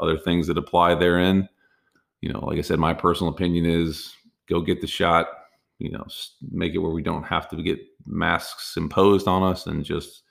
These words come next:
hopefully get back to, you know, life as it was at, uh, before all this stuff came along. Anyway, hopefully I'll see you at Black Hat next week, um, in a damn mask.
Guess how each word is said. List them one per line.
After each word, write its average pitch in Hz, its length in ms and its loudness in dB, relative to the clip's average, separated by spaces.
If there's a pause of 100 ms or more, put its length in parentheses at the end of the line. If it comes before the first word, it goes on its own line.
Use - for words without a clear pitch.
(600)
hopefully 82 340 -4
get - 220 -6
back - 240 -4
to, 80 360 -6 (140)
you - 140 -8
know, - 240 -10 (100)
life - 320 -4
as - 140 -6
it - 100 -8
was - 500 -8 (460)
at, - 140 -10 (280)
uh, - 60 -8 (640)
before 73 440 -6
all - 120 -4
this - 240 -10 (120)
stuff - 340 -8
came - 160 -10
along. - 280 -8 (1900)
Anyway, 123 340 8
hopefully 113 480 4
I'll 110 100 4
see 117 180 0
you 110 400 4
at 104 240 -6
Black 113 280 -2
Hat 113 320 -4 (320)
next 98 300 -12
week, 101 340 -4 (480)
um, 78 440 -12
in 92 120 -10
a 90 80 -8 (240)
damn 87 260 -4
mask. 82 400 -2